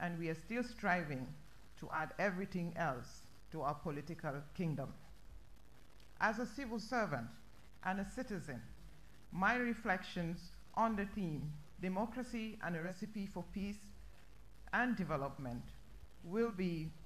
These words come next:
framed from, will be, will be, um, framed from the, uh, civil service perspective and structured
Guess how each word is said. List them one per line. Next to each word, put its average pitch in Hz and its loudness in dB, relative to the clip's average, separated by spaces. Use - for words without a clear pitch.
framed 247 6
from, 220 4
will 262 4
be, 196 4
will 262 2
be, 208 2
um, 156 4
framed 220 6
from 240 8
the, 175 8
uh, 165 8
civil 208 2
service 175 4
perspective 214 -2
and 240 8
structured 185 2